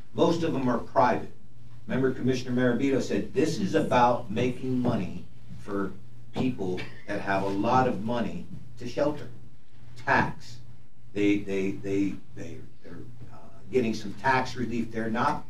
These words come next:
not in the ways of, of, uh, lrtas or property taxes. You know, theirs is, "Okay, I'll invest the money, we get this return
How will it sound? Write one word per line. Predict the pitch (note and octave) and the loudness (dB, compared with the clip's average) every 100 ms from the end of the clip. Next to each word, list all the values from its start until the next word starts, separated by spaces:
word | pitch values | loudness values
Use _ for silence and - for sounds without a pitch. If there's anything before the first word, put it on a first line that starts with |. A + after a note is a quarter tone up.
| B2 | 0
not | D#3+ - | 2 2
in | |
the | D#3+ | 2
ways | C3+ C3+ C3 B2 | 4 6 4 2
of, | A2 F#2+ - - - - - - | -2 -4 -4 -6 -6 -6 -6 -6
of, | G#2 G2 - - | -4 -4 -4 -4
uh, | F2+ F2+ E2+ | -2 -2 -2
lrtas | A2+ B2 B2+ A2+ G#2 F2+ F2+ - - | 0 4 4 4 2 0 -2 -6 -4
or | G2 G2+ F2+ F2+ - - | -2 -2 -2 -6 -6 0
property | - G#2+ G2 F2 E2 - - - | 2 2 0 -4 -4 -6 -8 -6
taxes. | - E2 - - - - - - - - - - | -6 -4 -4 -6 -6 -6 -6 -6 -6 -6 -6 -6
You | - F#2+ | -4 -2
know, | F#2+ - - | -2 -4 -2
theirs | B2 C#3+ C#3+ A2+ | 2 4 4 2
is, | G#2+ G2+ - - - - - - | 0 -2 -4 -6 -6 -6 -6 -2
"Okay, | - - A#2+ A2+ A2+ - - - | 0 4 4 4 0 -6 -6 2
I'll | A#2 C3+ C#3+ | 6 10 10
invest | D3 B2+ C#3 C3+ - | 8 4 4 4 2
the | B2+ | 0
money, | B2 C3 C#3 C#3 - F#2+ | 0 0 0 -4 -4 -2
we | B2 C#3+ | 0 4
get | D3+ - | 4 4
this | D3+ - C#3 | 2 2 2
return | B2+ C3+ D3 F#3 G#3 G3+ | 0 2 4 4 4 2